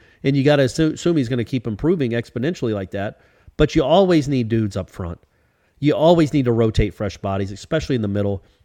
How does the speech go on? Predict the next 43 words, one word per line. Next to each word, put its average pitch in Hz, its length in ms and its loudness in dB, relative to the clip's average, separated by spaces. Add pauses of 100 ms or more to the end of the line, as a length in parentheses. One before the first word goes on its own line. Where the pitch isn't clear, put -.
(120)
Six - 280 -2
six, 170 180 0
three 156 220 0
hundred, 135 360 0 (220)
a 120 100 0
guy 143 160 2
that's 139 140 0
played 139 180 0
at 120 80 0
this 127 160 -4
level 120 260 0
and 101 100 -2
played 123 220 0
a 101 60 0
lot. 107 500 -2 (360)
Uh, 107 120 2
looking 139 360 4
at 127 60 4
his 107 120 2
snap 127 380 -2
counts, 117 480 -4 (340)
you 139 100 0
know, 98 140 2
sixty-eight 131 640 0
against 110 300 -2
Clemson, 120 500 -4 (400)
forty 151 360 2
against 123 220 0
Georgia 123 280 0
Tech, 123 360 0
forty-five 131 600 0
against 113 200 -4
Virginia, 113 600 -2 (360)
you 110 160 -6
know, 92 60 -2
forty-two 151 460 4
against 113 280 -2
Duke, 123 300 2
like, 107 220 0
and 110 260 0
that's 139 180 2
a 120 60 0
rival 104 500 2